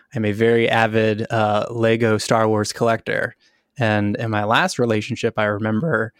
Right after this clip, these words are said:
being told, I was in Toys R Us, and I was like, "Hey, look at that. That's so cool. I'd love to buy that. I, I, I'm able to purchase that." And I was told, "That's immature.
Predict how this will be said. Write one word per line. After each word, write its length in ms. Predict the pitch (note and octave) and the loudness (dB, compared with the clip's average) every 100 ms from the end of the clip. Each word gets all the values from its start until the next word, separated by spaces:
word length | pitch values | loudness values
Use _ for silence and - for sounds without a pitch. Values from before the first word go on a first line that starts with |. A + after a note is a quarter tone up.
| _ _ | _ _
being 240 | - A2+ A2 | -6 -4 -2
told, 500 | - B2 A2+ A2 A#2 _ _ _ _ - | 0 2 2 -2 -6 _ _ _ _ -2
I 80 | A2 | 0
was 100 | G#2 | 2
in 100 | A2+ | 0
Toys 300 | - B2 B2+ | 2 2 4
R 160 | A#2 | 4
Us, 200 | A2 A#2 | 2 0
and 80 | B2+ | -2
I 20 | |
was 80 | A2+ | -4
like, 120 | A2+ - | -4 -2
"Hey, 340 | D3+ C#3 A#2 _ _ - | 0 0 -4 _ _ -4
look 120 | C#3 | -2
at 40 | C3 | 0
that. 180 | A#2+ - | 0 -2
That's 180 | A2 | -4
so 180 | - C#3 | 0 0
cool. 260 | - C3+ G#2+ | 0 -2 0
I'd 120 | G#2+ | 0
love 200 | A2+ A2+ | 0 -2
to 80 | A2+ | -2
buy 200 | G#2+ G#2 | -2 -2
that. 200 | G2+ G2+ | -2 -4
I, 180 | G#2+ G#2+ A#2 | -6 -6 -6
I, 100 | A#2 - | -10 -4
I'm 120 | A#2+ | -2
able 200 | A#2+ B2 | 0 -2
to 80 | - | -8
purchase 300 | A#2 A2 - | -6 -6 -8
that." 180 | - - _ _ - _ _ | -12 -14 _ _ -20 _ _
And 80 | A#2 | -8
I 20 | |
was 140 | G2+ - | -6 -2
told, 420 | D#3+ C3+ A#2+ - | 2 2 0 -2
"That's 220 | A2+ - | -4 -2
immature. 640 | C3 C#3 - A#2+ A2 A#2 | -2 -2 0 0 2 -2